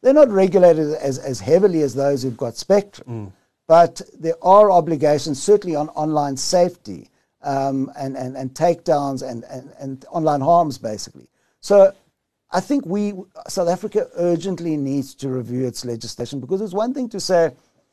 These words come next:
Speaker 1: you know, "Is the S A B C viable? Uh, why can't, uh, you achieve break even? Why are you having all these bailouts?"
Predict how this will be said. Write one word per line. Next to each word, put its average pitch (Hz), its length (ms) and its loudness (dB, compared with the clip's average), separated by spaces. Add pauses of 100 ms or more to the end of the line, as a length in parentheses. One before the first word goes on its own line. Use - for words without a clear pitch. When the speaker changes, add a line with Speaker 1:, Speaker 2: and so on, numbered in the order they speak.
(120)
Speaker 1:
you - 80 -8
know, 165 60 0
"Is 190 220 -2
the 202 120 0
S 180 180 -4
A 185 60 2
B 156 140 -6
C 147 420 -2
viable? 151 760 2 (500)
Uh, 131 260 2
why 156 280 4
can't, 170 600 0
uh, 135 320 -2
you 143 300 -2
achieve 143 540 -4
break 135 340 -2
even? 180 400 0
Why 165 140 6
are 170 80 8
you 160 160 2
having 151 220 -2
all 151 140 -4
these 135 200 -4
bailouts?" 165 800 4